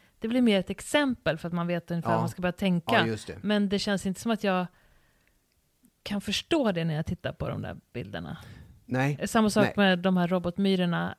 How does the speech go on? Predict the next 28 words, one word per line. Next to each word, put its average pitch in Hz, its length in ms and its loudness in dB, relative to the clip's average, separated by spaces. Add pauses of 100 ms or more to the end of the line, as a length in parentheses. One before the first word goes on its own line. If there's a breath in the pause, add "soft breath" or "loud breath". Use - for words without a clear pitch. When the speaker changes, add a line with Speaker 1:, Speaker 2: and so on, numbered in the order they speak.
(120)
Speaker 1:
Ja. 226 480 0 (140)
Speaker 2:
Precis, 139 460 0
det 139 140 4
är 143 40 6
en 147 80 4
analogi. 131 580 0
Speaker 1:
Ja. 214 240 2 (120)
Speaker 2:
Och - 420 -6
s-, 120 300 -14
så 147 80 -4
man 143 140 0
kan 139 140 -4
säga 131 180 -4
så 135 80 -6
här, 98 100 -4
för, - 300 -6
först - 360 -4
måste 147 260 -6
man 127 220 -4
ha 120 300 -6
en, 113 220 -8 (120)
en 117 140 -10
förståelse 107 540 -10
för, 101 360 -8 (1120 soft breath)
för 110 160 -8
den 110 140 -4
speciella 131 880 -4 (1300 soft breath)
relativitetsteorins 98 1200 -8